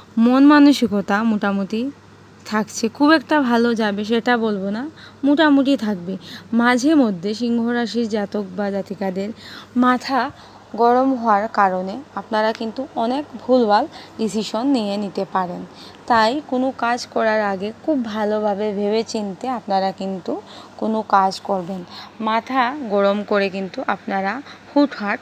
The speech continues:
কোনো কাজ করতে যাবেন না এই বছরে। দেখবেন এটা নিয়ে পরবর্তী সময়ে আপনারা অনেকটাই সমস্যায় পড়ে যেতে পারেন। তাই মাথা ঠান্ডা করে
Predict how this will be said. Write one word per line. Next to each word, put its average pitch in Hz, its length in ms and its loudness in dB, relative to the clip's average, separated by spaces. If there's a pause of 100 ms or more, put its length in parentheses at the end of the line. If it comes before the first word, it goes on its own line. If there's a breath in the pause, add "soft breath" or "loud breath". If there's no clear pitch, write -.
কোনো 226 180 -2 (140)
কাজ 196 220 4
করতে 202 340 -6
যাবেন 185 300 -4
না 202 120 -8 (160)
এই 202 100 -2
বছরে। 185 440 -8 (420 loud breath)
দেখবেন 226 460 2 (140)
এটা 220 300 0
নিয়ে 214 240 -4
পরবর্তী 202 580 -4
সময়ে 196 400 -4
আপনারা 196 360 -6
অনেকটাই 196 460 -4
সমস্যায় 214 500 -2
পড়ে 202 240 -2
যেতে 185 260 -6
পারেন। 180 320 -10 (460 loud breath)
তাই 214 180 -4 (420)
মাথা 233 300 4 (100)
ঠান্ডা 208 420 2
করে 202 300 -4